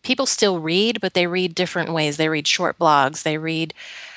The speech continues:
they read lots of little things compared to devoting that same amount of time to reading one big thing. And videos, videos are where it's,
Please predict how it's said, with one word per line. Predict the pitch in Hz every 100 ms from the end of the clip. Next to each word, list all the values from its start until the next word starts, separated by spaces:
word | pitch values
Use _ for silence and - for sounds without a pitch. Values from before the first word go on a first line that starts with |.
| -
they | - 185
read | 175 170
lots | 220 -
of | 175
little | 175 180 196
things | - 214 226 226 -
compared | 196 170 175 165 160
to | - 165 151 147
devoting | 156 170 160 165 160 156 156
that | 151
same | - 180
amount | 175 165 151
of | 147
time | 160 151
to | 151
reading | 151 151 147
one | 147 147
big | 143 151
thing. | - 135 - - - - - - -
And | 160 156 151
videos, | 156 202 269 226 170 165 160 156 - - - _ _ _ _ _ _ _ _ _ _ _ _ _ -
videos | 180 233 269 190
are | 160
where | 160 143
it's, | 139 - -